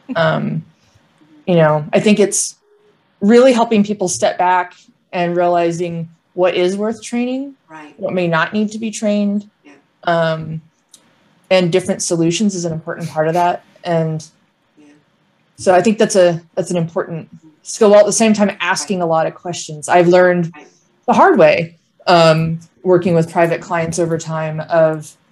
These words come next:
Speaker 2: what, you know, if I'm working with a trainer or a client and they say, "Oh yeah, there's a dog park that's, you know, five blocks from me," you know,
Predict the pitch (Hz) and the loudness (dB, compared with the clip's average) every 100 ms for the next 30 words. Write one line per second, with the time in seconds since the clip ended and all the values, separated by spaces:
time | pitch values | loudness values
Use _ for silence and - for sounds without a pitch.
0 | _ _ _ 175 185 180 170 - - 185 | _ _ _ 0 4 4 2 -6 -10 -2
1 | 175 165 196 180 180 175 180 165 170 220 | 0 0 0 0 0 -4 -6 -6 -6 -4
2 | 220 190 175 180 170 170 302 269 196 - | -2 -2 -2 -2 -4 -4 -8 -4 -4 -6
3 | _ _ _ _ 185 180 185 185 - 196 | _ _ _ _ -2 2 2 2 2 4
4 | 190 180 - - 302 294 277 262 240 220 | 2 0 -8 -2 2 2 2 0 0 0
5 | 214 214 214 196 190 190 175 - - 202 | -2 -2 -4 -6 -4 -6 -8 -10 -14 -10
6 | 185 170 175 190 180 180 180 196 180 180 | -6 -4 2 2 4 2 0 -6 -4 -6
7 | 180 - _ _ _ _ _ 185 175 165 | -8 -10 _ _ _ _ _ -2 2 2
8 | 160 | 2